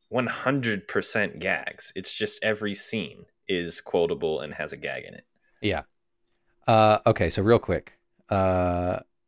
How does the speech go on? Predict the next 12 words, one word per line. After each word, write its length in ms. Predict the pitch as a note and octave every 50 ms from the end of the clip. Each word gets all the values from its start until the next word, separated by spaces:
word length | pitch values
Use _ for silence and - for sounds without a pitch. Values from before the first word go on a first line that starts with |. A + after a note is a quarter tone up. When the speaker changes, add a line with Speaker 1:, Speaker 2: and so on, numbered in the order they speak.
| _ _ _ _ _ _ _ _
Speaker 2:
nineteen 300 | - B2 B2+ A#2+ C3 B2
seventy-four 520 | - - A2+ A2 G#2+ - - G2+ G2 G2 F#2+
ni-, 220 | F#2+ G2 F#2+ G2 - _ F2+ -
to 560 | - - F2+ E2+ E2+ E2+ E2 E2 E2+ E2 E2
twenty 300 | - - A2+ G#2+ G#2 G2
twenty-two, 600 | - - F#2+ F2 F2 - - C#2+ C2+ C#2 C2+ D2 _ _ _ _ _ _ _ _ _ -
eighty-six 600 | A2+ A2 A2+ A#2+ G#2 - - A2+ G2+ - - -
million. 580 | F#2 F2+ F2 D#2+ D#2 D#2 D#2 D2+ C#2+ D2+ F2+ - _ _ _ _
The 100 | G2 F#2+
value 460 | D#2+ F2+ G#2+ A#2 B2+ D3+ F3 E3+ D#3+
of 140 | C3+ G2 -
eight, 280 | - A#2 B2+ C3+ -